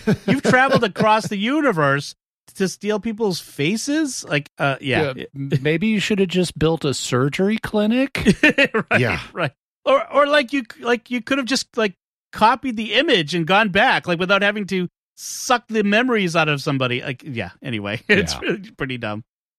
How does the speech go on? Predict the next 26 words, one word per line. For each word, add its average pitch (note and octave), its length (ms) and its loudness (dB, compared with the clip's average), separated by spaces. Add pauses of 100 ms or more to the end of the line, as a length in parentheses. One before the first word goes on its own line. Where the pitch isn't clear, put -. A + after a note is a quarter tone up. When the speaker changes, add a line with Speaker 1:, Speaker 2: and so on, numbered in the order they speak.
(100)
Speaker 1:
We G#3+ 160 2
do C#4+ 160 4
find A#3+ 260 2
out G#3+ 100 2
also G3 260 0
that E3+ 180 0
if D#3+ 140 -2
the E3 80 -2
device E3 440 0
is D#3+ 140 -4
removed E3+ 340 0
from D#3+ 280 -2
the C#3+ 80 0
duplicate E3 500 -2 (100)
or G3+ 260 4
the G#3+ 140 -2
original, A#2 600 -4 (480)
something F#3 480 0
bad C#3+ 400 2
happens C3 400 -4
to B2+ 60 -12
the A#2 180 -6
alien. G#2+ 480 -6
And A2+ 320 -8
we, D3 180 -8
we, C3+ 220 -4